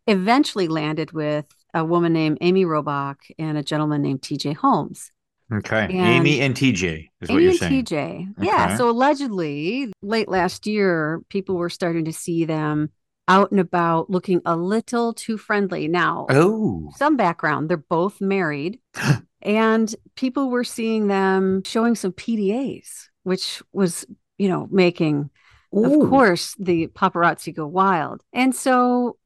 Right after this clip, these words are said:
Speaker 1: people are now building timelines about this. And
Speaker 2: Is, wait, wait, wait, hold on, hold on. Is this
Speaker 1: Yeah.
Speaker 2: in our fair city here in Rochester, or is this the people in New York City?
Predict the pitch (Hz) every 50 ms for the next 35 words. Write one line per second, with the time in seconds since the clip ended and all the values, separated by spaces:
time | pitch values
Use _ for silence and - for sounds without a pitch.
0 | _ - - 302 320 - 311 262 233 226 214 208 190 214 214 190 196 175 175 -
1 | - - 233 240 254 262 254 220 175 160 151 143 139 139 - - - - 170 156
2 | 156 143 135 - - 131 131 - 170 - - - - - - _ 190 185 190 185
3 | 185 180 175 175 175 175 - - 170 170 - - 160 202 190 185 143 - 156 147
4 | 156 160 143 113 110 123 110 95 85 - 127 131 - 339 - - - 214 135 117
5 | - 107 120 143 156 160 - - 165 160 156 - - 165 143 151 147 139 147 147
6 | 139 120 123 127 127 - 156 139 - - 139 - - 117 107 123 117 - - -
7 | - 117 - 107 104 101 98 95 92 87 - - 90 80 80 -